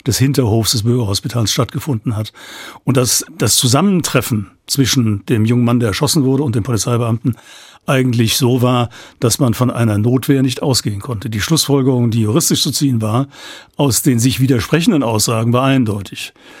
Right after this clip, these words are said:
Wenn die Polizeibeamten es nötig hatten, zu lügen, ja, dann konnte sich da keine Notwehrsituation abgespielt haben. Wenn sie sich tatsächlich dort abgespielt hatte, und das glaube ich,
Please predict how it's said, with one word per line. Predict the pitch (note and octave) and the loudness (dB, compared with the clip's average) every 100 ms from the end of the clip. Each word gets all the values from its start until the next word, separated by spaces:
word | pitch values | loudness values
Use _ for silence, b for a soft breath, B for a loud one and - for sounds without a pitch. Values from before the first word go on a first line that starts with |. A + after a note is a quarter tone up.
| B B B | B B B
Wenn | D#3+ A#2 C3 C3 | -2 2 2 2
die | B2+ | 0
Polizeibeamten | - C3 D3+ B2+ B2+ C#3+ B2 B2+ | -2 -2 0 2 2 2 0 0
es | G#2 | 2
nötig | B2 D3+ G#3+ D#3+ - | 2 2 2 0 0
hatten, | A2 C3 | -2 0
zu | - C3+ | 0 2
lügen, | B2 G3 D#3 A2 - _ _ - | 2 0 -2 -6 -10 _ _ -8
ja, | A2 C3+ G3+ _ | -2 -2 -2 _
dann | - A#2 | -2 0
konnte | - D3 D3+ | 2 2 2
sich | B2+ C#3+ | 2 2
da | - B2+ | 2 2
keine | C#3 C3+ | 2 2
Notwehrsituation | C#3 F#3 C3+ A#2 A#2+ G2+ B2+ A2 - B B B | 2 2 0 2 0 0 0 -2 -4 B B B
abgespielt | B2 - - D3 A2+ | -2 0 0 2 2
haben. | G2 G2 G#2+ B B B B | 0 -2 -8 B B B B
Wenn | - C3+ C3+ | -4 0 2
sie | B2 B2 | 2 2
sich | B2 A#2 | 2 2
tatsächlich | B2+ A#2 G2 E3+ G3 F3 G2+ | 2 2 2 2 2 0 0
dort | - C3+ C#3 | 0 0 0
abgespielt | C3+ - - C#3+ A#2+ G2+ - | -2 -2 -2 -2 0 -2 -6
hatte, | - C#3 C#3 D#3+ - _ | -6 0 0 0 -4 _
und | - A#2 | -8 -6
das | G#2+ | -2
glaube | C3 G#2+ B2 | 0 2 2
ich, | F3+ E3+ | 0 -2